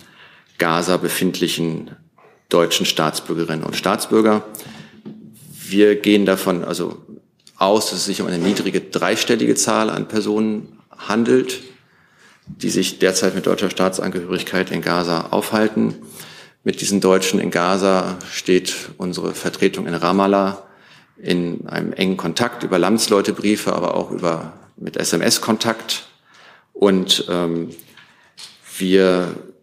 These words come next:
stehen im engen Kontakt und das war auch, äh,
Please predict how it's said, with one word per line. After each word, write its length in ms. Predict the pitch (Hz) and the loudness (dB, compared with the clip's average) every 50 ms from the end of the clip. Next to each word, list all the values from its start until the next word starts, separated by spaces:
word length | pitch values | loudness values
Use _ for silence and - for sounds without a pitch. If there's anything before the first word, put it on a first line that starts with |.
| _ _ _ _ - - - - - - - - - _ _ _ _ _ _ _ _ _ _ | _ _ _ _ -20 -18 -18 -16 -18 -18 -20 -20 -20 _ _ _ _ _ _ _ _ _ _
stehen 260 | - - - 113 107 104 | -8 -2 2 4 4 4
im 120 | 98 76 | 4 2
engen 220 | - 117 127 131 | 2 2 2 2
Kontakt 480 | 123 - 120 107 - 123 123 - - - | 2 2 0 0 2 0 -2 -2 -2 -4
und 120 | 104 92 | -2 -2
das 140 | 95 95 90 | 0 0 2
war 120 | 98 92 92 | 2 4 4
auch, 400 | 95 95 95 - - - - - | 4 2 0 -2 -10 -14 -12 -12
äh, 160 | - - | -12 -10